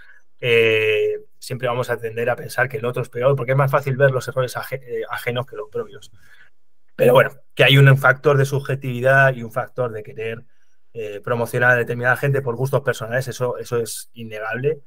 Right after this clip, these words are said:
Pero yo no creo, lo que sí que quiero terminar con esto, creo que al final los que llegan y los que se mantienen arriba, eh, son los que verdaderamente eran, si no los mejores,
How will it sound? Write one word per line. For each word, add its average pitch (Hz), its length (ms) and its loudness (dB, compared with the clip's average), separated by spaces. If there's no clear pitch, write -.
Pero 113 180 4
yo 123 140 6
no 143 100 8
creo, 147 520 4
lo 123 140 -10
que 107 80 -14
sí 127 140 -10
que 120 280 -8
quiero 127 180 -6
terminar 120 320 -8
con 117 140 -14
esto, 135 220 -6
creo 135 220 2
que 127 240 -2
al 120 180 2
final 131 440 2
los 123 180 2
que 113 140 -8
llegan 120 420 2
y 113 40 -8
los 117 140 -12
que 117 100 -10
se 117 120 -10
mantienen 123 420 -2
arriba, 127 520 2
eh, 101 680 -10
son 131 460 6
los 127 180 2
que 123 80 2
verdaderamente 117 640 2
eran, 127 360 0
si - 200 0
no 151 120 8
los 175 140 6
mejores, 160 600 -2